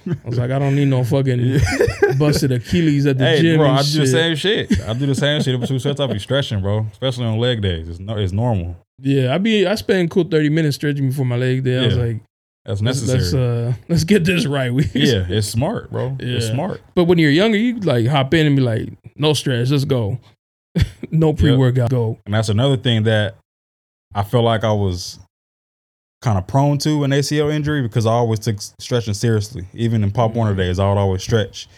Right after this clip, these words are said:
Speaker 1: You know what I'm saying? Before pr-, or during practice, you know, when you got the stretching, you know what I'm saying? A lot of players would just fuck around. I'm like, "Nah, I'm about to stretch."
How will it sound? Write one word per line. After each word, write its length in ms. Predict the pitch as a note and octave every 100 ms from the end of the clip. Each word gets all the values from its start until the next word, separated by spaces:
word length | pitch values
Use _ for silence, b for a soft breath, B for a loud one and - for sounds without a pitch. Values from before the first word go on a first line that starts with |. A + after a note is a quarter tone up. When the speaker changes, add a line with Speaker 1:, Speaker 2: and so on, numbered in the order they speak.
| b _ -
Speaker 1:
You 40 |
know 60 | G2
what 20 |
I'm 60 |
saying? 240 | F#2+ G#2 F#2
Before 300 | F#2 A2+ G2+
pr-, 120 | B2
or 260 | G#2 F#2+ F2
during 280 | G#2+ G#2+
practice, 340 | G2+ G#2 G2 G2+
you 100 | G2+
know, 120 | G2
when 160 | F#2+ F#2+
you 60 |
got 140 | G2 F#2+
the 60 | -
stretching, 380 | - A2 G2+ G2
you 80 | F#2 _ _ _
know 100 | G#2
what 40 | G#2
I'm 40 |
saying? 340 | G#2 G#2+ G#2 G2+ b b _ _ _
A 20 | A2+
lot 100 | A2+
of 80 | G#2
players 300 | A2+ G#2+ G2+
would 80 |
just 320 | G2 G2+ - - _ -
fuck 160 | G#2 G2+
around. 320 | G#2 G2 F2+
I'm 140 | G2
like, 180 | G2+ F2+
"Nah, 220 | F#2+ F#2 G#2
I'm 60 |
about 160 | G#2 F2
to 60 |
stretch." 480 | - A2 G#2+ - -